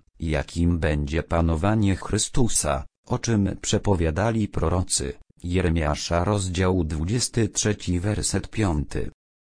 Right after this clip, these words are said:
Przeciwnie, jest oczywiste, że wszystkie królestwa tego świata poddane są władzy i manipulacjom niewidzialnego księcia tego świata.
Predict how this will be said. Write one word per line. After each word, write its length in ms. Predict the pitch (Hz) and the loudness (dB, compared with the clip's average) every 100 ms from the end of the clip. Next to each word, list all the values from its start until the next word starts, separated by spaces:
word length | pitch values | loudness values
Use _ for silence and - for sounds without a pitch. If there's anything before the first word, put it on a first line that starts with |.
| - | -8
Przeciwnie, 760 | - 85 - 151 82 85 110 139 - - | -4 -4 0 0 0 0 0 -2 -12 -4
jest 360 | 120 131 - | -2 -2 -2
oczywiste, 800 | - 101 110 110 92 - 80 69 65 _ - | -4 -2 -2 -2 -2 -2 -2 -2 -4 _ -4
że 200 | 85 90 | 0 0
wszystkie 600 | - 151 - - 110 85 | 0 -6 -6 -4 0 0
królestwa 720 | - 90 92 123 - - 117 | 0 2 2 2 -2 -2 -4
tego 340 | - 87 80 76 | 0 0 0 -2
świata 640 | - - 85 - 73 69 | -2 0 0 0 0 -2
poddane 680 | - 85 82 127 147 147 127 | -2 -2 0 2 4 2 2
są 320 | - 120 110 | 2 4 4
władzy 540 | 92 127 110 87 85 | 2 0 0 0 0
i 240 | - 87 87 | 0 0 2
manipulacjom 1040 | 85 82 90 - 80 104 - 98 87 85 - | 2 2 2 2 0 0 0 0 0 0 -2
niewidzialnego 920 | 98 98 82 95 90 78 78 76 82 | 2 2 2 0 2 2 2 2 0
księcia 640 | - - 123 127 - 87 | 0 0 2 2 0 -2
tego 300 | 80 85 82 | -2 -2 -2
świata. 640 | 78 - 117 104 - 73 | -2 -2 0 0 0 -2